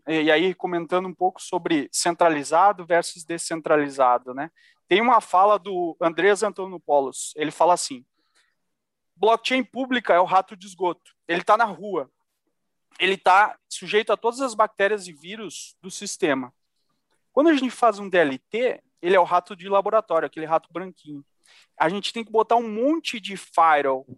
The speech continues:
e proteger o cara pra ele não pegar um vírus, senão ele morre. Então, a gente volta pra um banco de dados normal, pra um banco de dados corporativo. Quando a gente aplicar a solução em D L T,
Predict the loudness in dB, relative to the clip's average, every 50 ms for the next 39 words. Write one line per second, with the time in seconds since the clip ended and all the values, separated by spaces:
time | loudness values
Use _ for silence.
0 | _ _ -18 -18 -8 -2 0 0 0 _ 2 0 0 2 0 0 0 -2 -2 -2
1 | 2 4 4 4 4 4 2 2 0 -2 -4 -2 -2 -2 0 -2 -2 -2 -2 -2
2 | -2 -2 -4 -6 -10 -10 -10 -12 -18 -20 -20 _ _ _ _ _ -8 -2 -2 0
3 | 0 2 4 2 2 2 -2 -16 _ _ _ _ _ _ _ _ _ _ _ _
4 | _ _ -16 -4 0 2 4 4 4 4 2 2 -2 -4 -6 -8 -8 -8 -4 -2
5 | 0 0 0 -2 _ -4 -4 -4 _ _ _ _ _ -12 -10 -6 -4 -6 -6 -6
6 | -8 -2 2 2 2 2 0 -2 -4 -2 0 0 0 0 0 -2 _ _ _ _
7 | _ _ -16 -14 -6 -4 -4 -4 -4 -10 -4 2 2 2 2 2 -2 -6 -6 -4
8 | -2 -2 -2 -2 -4 -8 -16 -16 -20 _ _ _ 0 0 2 2 2 0 0 0
9 | -2 -6 -2 -2 -2 -2 _ -10 -14 _ 0 2 2 2 0 -6 -14 -14 -14 -12
10 | -12 -12 -10 -8 -8 -6 -6 -2 2 4 4 4 2 0 -4 -8 _ -2 2 4
11 | 4 4 2